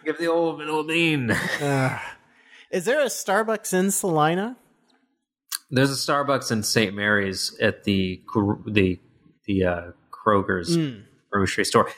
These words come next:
Speaker 2: Yeah.
Speaker 1: But, but we have, we have a, uh, we have a, uh, a new coffee place called,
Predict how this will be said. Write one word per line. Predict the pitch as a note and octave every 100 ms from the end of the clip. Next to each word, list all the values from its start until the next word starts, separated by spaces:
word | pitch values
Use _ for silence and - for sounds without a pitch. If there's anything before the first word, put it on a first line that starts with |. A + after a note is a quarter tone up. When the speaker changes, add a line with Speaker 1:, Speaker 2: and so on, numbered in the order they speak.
| -
Speaker 2:
Yeah. | C#3+
Speaker 1:
But, | G3+ E3+
but | G3+ F#3
we | A3
have, | A3+ G#3
we | F3 F#3
have | F3
a, | E3+ E3 D#3
uh, | D3 C#3 C3
we | D3
have | D#3+
a, | D#3+ D3 C#3+ C3+ C3 B2+ A2+ - _ _ _ _ _ _ -
uh, | C#3 C#3 C3+ B2+
a |
new | A2+ A#2+ F3 A3+
coffee | - A2 G2+ G#2
place | G2 G#2+ G2 A#2 - - _ _ _ _ _ _
called, | B2+ A#2+ C#3 B2+